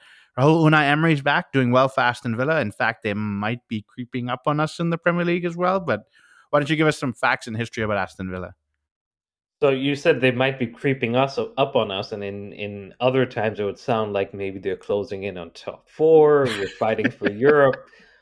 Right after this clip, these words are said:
Speaker 2: But this is a proper mid-table clash because Chelsea sit
Speaker 1: Nice.
Speaker 2: in tenth, uh, with thirty-eight points and a goal difference of positive one.
Speaker 1: Nice.
Speaker 2: Aston Villa sit in eleventh with thirty-eight points and a goal difference of negative four. So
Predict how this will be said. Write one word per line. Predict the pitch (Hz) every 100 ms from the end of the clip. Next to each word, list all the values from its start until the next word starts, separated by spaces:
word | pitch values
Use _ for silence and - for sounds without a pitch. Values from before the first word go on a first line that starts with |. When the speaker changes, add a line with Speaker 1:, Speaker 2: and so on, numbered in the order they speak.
| _ -
Speaker 2:
But | 147
this | 226 220
is |
a | 185
proper | - 156 143 151
mid-table | 131 131 147 147 - 143 127 117
clash | - 107 104 -
because | 113 117 -
Chelsea | - 139 156 135
sit | 104 135
Speaker 1:
Nice. | 123 117
Speaker 2:
in | -
tenth, | 143 104 110 127 _ _ _ _ _ _
uh, | 98 98 92
with | 98 107 104 _ _ _
thirty-eight | 117 113 113 117 - 107 113 117
points | 101 95 120 131 - _ _
and | 101
a | 98
goal | 107 110
difference | 107 104 107 95
of | 101 -
positive | 98 98 107 110
one. | 107 90 104 135 - _ _ _
Speaker 1:
Nice. | 104 131 -
Speaker 2:
Aston | 147 151
Villa | 247 160 113
sit | - 113 101
in | 107
eleventh | 147 185 196 98 95 _ _
with | 101 - -
thirty-eight | 131 127 135 147 127
points | 107 90 110
and | 95
a | 104
goal | 101 107
difference | 104 104 110 -
of | 101
negative | 104 104 104 101 92
four. | _ 104 87 87
So | - 104 98